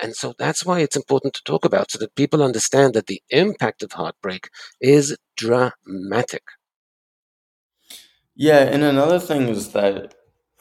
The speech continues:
Speaker 2: another difficult part of breakups is that we want closure. And you say that closure, like, knowing why the person broke up with you, isn't even that satisfying, but most of us still want to know why and think it will make us feel better.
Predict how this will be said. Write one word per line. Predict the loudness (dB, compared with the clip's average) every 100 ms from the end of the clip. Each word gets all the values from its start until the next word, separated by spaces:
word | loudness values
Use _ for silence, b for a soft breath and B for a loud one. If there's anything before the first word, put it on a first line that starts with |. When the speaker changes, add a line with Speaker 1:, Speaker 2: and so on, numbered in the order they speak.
| _ -4
Speaker 2:
another | 0 2 2 2
difficult | 0 0 2 0 0 2
part | 2 2
of | -4
breakups | -4 -2 0 -2 -2
is | -8
that | -6 -6 -6
we | -4
want | -4 -4
closure. | -6 -4 -4 -6 -14 -16 -14 -4
And | 0 0 -2 -4 -8 b b b _ -10
you | 0
say | 4
that | 4 4
closure, | 4 4 6 4 4
like, | 4 2
knowing | 2 2 4
why | 2
the | 2
person | 0 -2 -2 -6 -8 -6 0
broke | 2 4
up | 2 2
with | -4 -4
you, | -6 -6 -8 -14 b b _ _ -4
isn't | -2 0
even | -2 -2
that | -4 0
satisfying, | 0 0 -2 -2 -2
but | 0
most | 2 2 2
of | 0
us | 0 -2 -2
still | 2 4
want | 4 2 -4
to | -4
know | 0 0 0
why | 2 4 4 2
and | -4 -8 -8
think | -8 -4
it | -2
will | -2 -2 -4 -6
make | -6 -6
us | -6
feel | -4 -2
better. | 0 -2 -4 -10